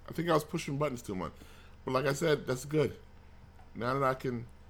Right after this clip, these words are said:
now that I can speak freely without worrying that people are actually hearing what I say,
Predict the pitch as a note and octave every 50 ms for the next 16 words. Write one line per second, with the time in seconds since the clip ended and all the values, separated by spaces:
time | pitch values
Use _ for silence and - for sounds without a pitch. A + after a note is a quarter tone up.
0 | - - - - - - - - - - - A#2 A#2+ B2 C3 C#3 C3 B2+ A2+ -
1 | - - C3+ C3 - - - D3 D3 D3 C#3+ C3 A#2+ A#2+ B2 - - - - -
2 | - - - - - - - - - - - - - - - - - - - -
3 | - - - - - - - - - - - - - - - - - - - -
4 | - - A2 A#2+ B2 A2+ G2 F#2 F#2+ G2+ A2+ A#2 A#2+ A#2+ A2+ A2 G2+ G2 - C3
5 | A#2+ A2+ G#2+ G#2 G#2+ A2 - - G#2+ F#2+ F2 - A2+ A#2 A#2 A2 G#2+ G#2+ G#2+ G#2
6 | G2 F#2 - - A#2+ A2+ G#2 F2+ E2+ F#2+